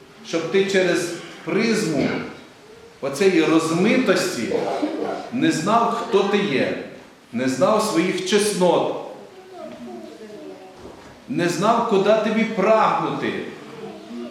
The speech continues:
і не знав своєї істини, за якою ти повинен йти. І оці напівтона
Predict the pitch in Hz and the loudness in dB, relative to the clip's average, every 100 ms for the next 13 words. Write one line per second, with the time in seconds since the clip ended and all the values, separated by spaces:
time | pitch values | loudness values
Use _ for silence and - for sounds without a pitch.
0 | - - 175 214 214 247 285 285 - 220 | -14 -4 0 2 4 4 6 4 2 0
1 | 226 220 226 226 214 - 190 170 170 175 | 2 2 0 2 0 2 2 2 0 2
2 | 175 175 190 190 180 175 165 160 156 151 | 2 4 4 4 4 2 0 -2 0 0
3 | 139 139 - 120 101 - - - - - | -2 -4 -6 -6 -6 -8 -10 -16 -20 -20
4 | - - - - - - - - - 139 | -20 -20 -20 -20 -20 -20 -20 -20 -8 2
5 | 175 175 214 208 - - - - - - | 4 4 0 -2 -6 -14 -18 -20 -20 -6
6 | 156 165 196 214 - 175 160 185 220 - | -2 0 0 -2 -2 0 2 4 4 2
7 | - | 0